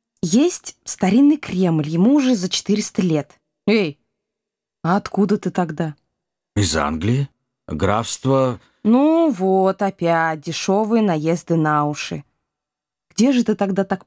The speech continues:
Speaker 1: по-русски говорить научился?
Speaker 2: "По-русски?" — не понял Нед. "Но ведь Русь — это далёкая снежная страна, скрытая от христианского мира непроходимыми лесами, неприступными горами,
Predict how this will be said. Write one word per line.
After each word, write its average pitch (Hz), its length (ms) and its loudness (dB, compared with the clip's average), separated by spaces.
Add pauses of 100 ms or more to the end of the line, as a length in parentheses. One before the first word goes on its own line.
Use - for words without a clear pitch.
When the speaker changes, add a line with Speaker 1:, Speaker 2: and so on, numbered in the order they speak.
(100)
Speaker 1:
по-русски 226 500 0
говорить 180 420 0
научился? 165 680 -4 (800)
Speaker 2:
"По-русски?" — 82 840 -4 (300)
не 127 100 2
понял 123 380 2
Нед. 127 320 -2 (840)
"Но 95 680 0
ведь 82 340 -4
Русь — 101 560 0
это 95 240 -6
далёкая 101 640 -2
снежная 113 540 0
страна, 113 680 -2 (420)
скрытая 110 580 0
от - 220 -10
христианского 95 720 -2
мира 104 300 2
непроходимыми 101 760 0
лесами, 98 720 -2 (240)
неприступными 135 720 0
горами, 117 680 -2